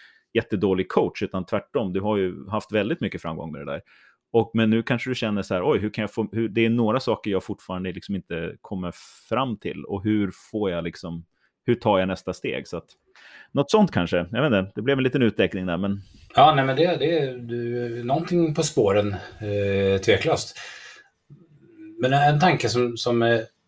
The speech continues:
Speaker 2: som slog mig, alltså, det är ju en sak att, att polarisering på det här viset då, alltså tribalisering om vi använder det så då, för det tyckte jag var intressant som perspektiv, det sker på något vis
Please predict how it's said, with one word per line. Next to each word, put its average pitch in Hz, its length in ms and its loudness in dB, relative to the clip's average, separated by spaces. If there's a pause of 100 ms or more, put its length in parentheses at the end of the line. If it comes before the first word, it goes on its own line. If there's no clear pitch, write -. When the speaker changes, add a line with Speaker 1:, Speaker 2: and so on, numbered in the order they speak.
(160)
Speaker 2:
som - 160 -8
slog 160 360 6
mig, 123 200 2
alltså, 131 280 4 (640)
det 143 80 8
är 156 60 10
ju 196 80 8
en 156 120 4
sak 110 220 4
att, 110 240 0
att - 140 -2
polarisering 185 840 2
på - 60 -6
det 170 80 0
här 98 160 2
viset 98 360 -4
då, 95 240 0 (460)
alltså 113 180 -4
tribalisering 107 880 4
om 95 80 0
vi 95 60 2
använder 90 340 0
det 92 60 0
så 90 200 -12
då, 123 260 0 (480)
för - 60 2
det 127 80 4
tyckte 143 240 2
jag 107 40 4
var 107 80 2
intressant 98 460 -2
som 92 120 -12
perspektiv, 101 540 -4 (400)
det 156 80 6
sker 113 280 4
på 113 140 2
något 95 240 -2
vis 95 420 -2